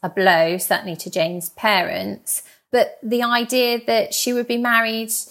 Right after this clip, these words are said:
to the son of a duke, I mean, not even the eldest son of a duke, but the fourth son of a duke. I mean, I think that must have been a really bitter pill for the Greys to swallow. And you can understand, I think, why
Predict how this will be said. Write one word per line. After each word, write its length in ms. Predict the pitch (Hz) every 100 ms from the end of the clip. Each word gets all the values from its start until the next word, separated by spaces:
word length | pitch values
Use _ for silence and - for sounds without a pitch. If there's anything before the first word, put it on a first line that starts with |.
| _ _ -
to 140 | 247
the 80 | 233
son 240 | - 262
of 100 | 247
a 60 | 220
duke, 480 | - 240 202 185 -
I 60 | 214
mean, 220 | 220 233
not 160 | 240 233
even 180 | 233
the 140 | 233 233
eldest 440 | 247 254 185 -
son 160 | 175 160
of 80 | 160
a 60 |
duke, 240 | - 170 -
but 100 | 190
the 60 | 208
fourth 420 | - 233 220 196
son 240 | - 190
of 80 | 151
a 60 | 175
duke. 480 | - 160 165 - - -
I 140 | 190
mean, 280 | 196 196 190
I 160 | 208 202
think 220 | 247 214
that 140 | 214
must 240 | 202 202 -
have 140 | 202
been 120 | 208
a 80 | 208
really 640 | 214 220 208 202 202 202 -
bitter 280 | 196 -
pill 540 | 185 233 196 175 165 170
for 420 | - 190 175 175
the 100 | 196
Greys 460 | 190 202 185 175 175
to 120 | -
swallow. 720 | - - 196 180 - 151 170 - _ _ _ _
And 560 | 220 208 190 190 196 196 - _ _
you 140 | 233 226
can 160 | 247
understand, 640 | 226 202 202 233 220 214 196
I 100 | 185
think, 300 | 196 190 -
why 800 | 196 196 190 175 165 170 180